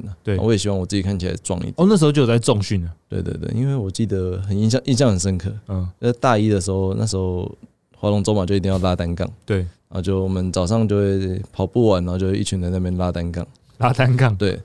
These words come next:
Speaker 1: 然后拉一拉就被学长嘲笑说什么：“诶，为什么手那么细？”对，然后因为我自己骨头也算是比较细的，
Speaker 2: 嗯。
Speaker 1: 然后又
Speaker 2: 没有，你看起来很壮。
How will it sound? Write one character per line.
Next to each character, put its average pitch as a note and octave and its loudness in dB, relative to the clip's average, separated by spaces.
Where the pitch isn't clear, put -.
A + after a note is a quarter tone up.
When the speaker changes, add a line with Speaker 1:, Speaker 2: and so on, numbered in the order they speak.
Speaker 1:
然 F2 -6
后 G2+ 0
拉 A#2 4
一 - 4
拉 G#2+ 4
就 G#2+ 2
被 A2 4
学 G2+ 0
长 F#2+ 2
嘲 F#2 -2
笑 G2 2
说 F#2+ 0
什 F2+ -4
么 F2+ -8
：“诶， E3+ -4
为 F#3+ 0
什 E3+ -4
么 E3 4
手 G#2+ 2
那 A2+ 4
么 C3 4
细？” A2+ 0
对， G#2 -2
然 F2+ -4
后 A#2 0
因 D#3+ 0
为 F3+ 4
我 B2+ 6
自 B2 2
己 D#3+ 8
骨 G#2+ -4
头 G2+ 0
也 G2 2
算 G#2 0
是 G#2 -4
比 F#2+ -4
较 E2+ -6
细 G2 -4
的， - -10
Speaker 2:
嗯。 F#2+ -4
Speaker 1:
然 F2+ -10
后 F#2 -4
又 G2 2
Speaker 2:
没 A2+ 4
有， A#2+ 4
你 B2 4
看 C3+ 4
起 A#2 4
来 F#2 4
很 F2+ -4
壮。 G2 2